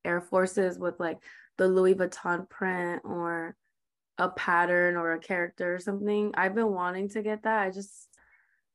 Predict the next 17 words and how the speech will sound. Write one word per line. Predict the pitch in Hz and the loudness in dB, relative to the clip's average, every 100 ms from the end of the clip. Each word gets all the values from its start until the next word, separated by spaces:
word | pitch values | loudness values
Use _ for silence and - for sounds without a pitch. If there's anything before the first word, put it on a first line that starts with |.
| - | -12
I | 175 | -6
never | 208 262 | 0 4
get | 294 | 4
a | 254 | 2
chance | - 175 175 190 - | -2 -4 -4 -6 -10
to, | - 165 160 - - - | -10 -10 -10 -14 -18 -8
to, | 202 | -4
like, | 180 165 | -4 -2
actually | 175 175 196 | -4 -2 -4
look | 180 175 170 | 0 -2 0
for | 190 | -4
someone | 190 175 170 | -4 -6 -4
to | 170 | -6
make | 170 170 | -8 -8
it | - | -8
for | - 180 | -6 -6
me. | - - - | -6 -12 -12